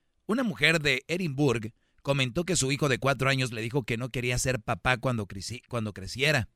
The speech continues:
En cambio, él quiere ser una mamá. Cuando Jean le señaló que la mayoría de los hombres no se convierten en madres, el niño se,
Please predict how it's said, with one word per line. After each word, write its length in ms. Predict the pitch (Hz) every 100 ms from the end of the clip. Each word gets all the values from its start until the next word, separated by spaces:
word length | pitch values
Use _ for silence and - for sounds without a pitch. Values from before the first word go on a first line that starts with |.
| _
En 140 | 117 98
cambio, 480 | 143 180 151 139 -
él 300 | 131 139 127 _ _ _
quiere 360 | - 135 139
ser 240 | 120 135 135
una 280 | 139 110 143
mamá. 560 | 113 107 113 151 113 - _ _ _ _
Cuando 320 | 139 135 139
Jean 280 | 127 175 226
le 100 | 185
señaló 580 | 127 127 120 139 151 113 _ _ _
que 100 | 110
la 120 | 113
mayoría 420 | 113 107 107 147
de 100 | 170
los 160 | 139 113
hombres 400 | 165 151 120 - -
no 160 | 127
se 120 | 131
convierten 520 | 120 110 113 131 135 135
en 100 | 147
madres, 540 | 170 135 127 147 - -
el 160 | 139
niño 260 | 151 180 170
se, 340 | 139 131 107